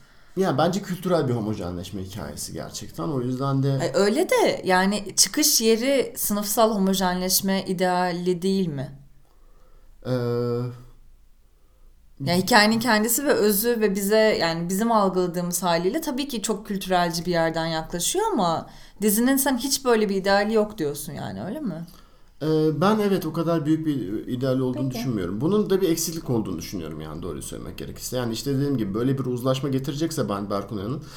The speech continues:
Speaker 1: masalsı bir uzlaşma getirecekse bile ki buna karşı değilim. Ee, bence, e, yani dediğim gibi belli bir düzeyde ihtiyacımız da var. Ama onu daha sağlıklı bir şekilde anlatabilmek için, e, yani sınıfsal bir barışma da getirebilmesi gerekirdi. E, yani o nokta kör kalınca,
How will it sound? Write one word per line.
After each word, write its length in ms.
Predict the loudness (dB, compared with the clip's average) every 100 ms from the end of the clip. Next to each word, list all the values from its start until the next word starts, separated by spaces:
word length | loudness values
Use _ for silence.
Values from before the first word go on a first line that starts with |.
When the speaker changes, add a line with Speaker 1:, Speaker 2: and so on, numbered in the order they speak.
| -6
Speaker 1:
masalsı 460 | 0 2 4 0 0
bir 60 | -4
uzlaşma 320 | -2 -2 0
getirecekse 560 | 0 0 -2 -2 -2
bile 140 | -4 -4
ki 120 | -2
buna 160 | -4 -2
karşı 340 | -2 -4 -2
değilim. 280 | -2 0 -4 -10 -14
Ee, 360 | -8 -6 -6 -4
bence, 400 | -4 -2 -2 -4 -10 -18 -20 -10
e, 60 | -4
yani 380 | -2 2 2 0 -4
dediğim 500 | -6 -4 0 2 2
gibi 160 | 0 0
belli 220 | 2 0
bir 80 | -2
düzeyde 300 | -2 0 0
ihtiyacımız 560 | 0 0 0 -2 -4
da 140 | -4 -6
var. 220 | -8 -8
Ama 160 | -2 0
onu 180 | 2 2
daha 140 | 2
sağlıklı 360 | 2 -2 -2 -6
bir 40 |
şekilde 260 | -4 -4 -2
anlatabilmek 460 | -4 -4 -4 -4
için, 300 | -6 -10 -12 -14 -20 -20 -18 -10
e, 100 | -4 -2 0 -2 -4 -8 -8
yani 240 | -4 -2
sınıfsal 480 | 0 0 2 2 2
bir 100 | 2
barışma 300 | 2 2 0
da 60 |
getirebilmesi 640 | 0 -2 -2 -2 0 -2 -2
gerekirdi. 480 | -2 -2 -2 -8 -8 -12 -18 -20 -20 -18
E, 60 | -10
yani 240 | -6 -4
o 240 | 0 0 0
nokta 260 | -2 -2
kör 240 | -4 -4 -2
kalınca, 480 | 0 0 0 -4